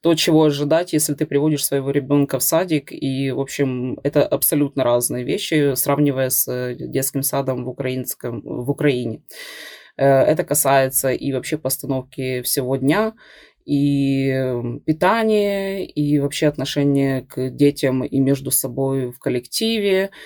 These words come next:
Эм, мне часто там задают такие вопросы ужасные, там, я не знаю, действительно ли дети спят на полу. Это очень часто задаваемый вопрос. <laughs> На самом деле они не спят на полу, да, у них нету вот,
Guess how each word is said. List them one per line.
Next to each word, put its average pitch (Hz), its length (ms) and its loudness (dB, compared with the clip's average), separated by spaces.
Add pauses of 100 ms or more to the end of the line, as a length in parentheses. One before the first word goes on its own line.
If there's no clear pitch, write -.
(480)
Эм, 135 720 2 (420)
мне 156 180 4
часто 147 300 0
там 139 180 0
задают 135 300 0
такие 139 260 0
вопросы 139 540 0
ужасные, 131 680 -2
там, 123 520 -2
я 123 140 -4
не 127 100 -6
знаю, 120 260 -4
действительно 135 460 -2
ли 127 120 -2
дети 131 220 -4
спят - 300 -4
на 131 80 0
полу. 143 380 4
Это 139 260 -2
очень 151 340 0
часто 135 280 0
задаваемый 135 560 2
вопрос. 190 500 2
<laughs> - 920 -16
На 160 60 0
самом 175 260 0
деле 160 220 6
они 156 160 8
не 151 100 4
спят 196 320 2
на 208 80 0
полу, 175 400 0
да, 156 220 4
у 135 80 0
них 143 200 0
нету 139 280 -2
вот, 131 380 -8